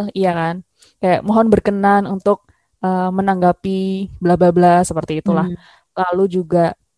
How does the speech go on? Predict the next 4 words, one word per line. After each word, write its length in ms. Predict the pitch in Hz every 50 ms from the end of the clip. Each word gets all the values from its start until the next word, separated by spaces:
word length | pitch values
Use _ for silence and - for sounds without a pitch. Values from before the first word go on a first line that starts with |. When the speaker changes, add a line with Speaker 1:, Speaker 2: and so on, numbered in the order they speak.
| _ _ _ _ _ _ _ _ - - -
Speaker 1:
jangan 260 | 214 208 185 185 185
sampai 340 | 185 208 202 196 202 233 240
kita, 520 | - 220 214 - - 226 233 240 240 - _ _
eh, 440 | - - 190 180 180 - - -